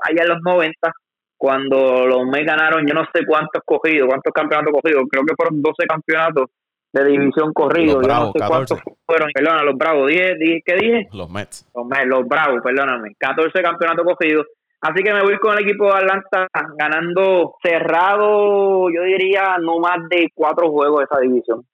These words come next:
Speaker 1: de tres a cuatro juegos, lo más. Eh, no me sorprendería que, que, que se decida el último fin de semana, eh, esta división. Pero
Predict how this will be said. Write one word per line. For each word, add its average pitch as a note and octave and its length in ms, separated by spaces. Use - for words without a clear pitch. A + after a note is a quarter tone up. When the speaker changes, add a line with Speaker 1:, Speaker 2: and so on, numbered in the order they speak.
Speaker 1:
de B2 320
tres D3+ 300
a C#3 180
cuatro C3 320
juegos, A#2+ 360
lo B2 220
más. A2+ 200
Eh, G#2+ 400
no B2+ 120
me D3+ 120
sorprendería D#3+ 720
que, C#3+ 240
que, A2 460
que C3+ 240
se C#3+ 80
decida D3 580
el C#3+ 80
último D3 340
fin C#3+ 140
de C3+ 100
semana, B2+ 480
eh, G#2 560
esta B2+ 280
división. A#2+ 400
Pero C#3 160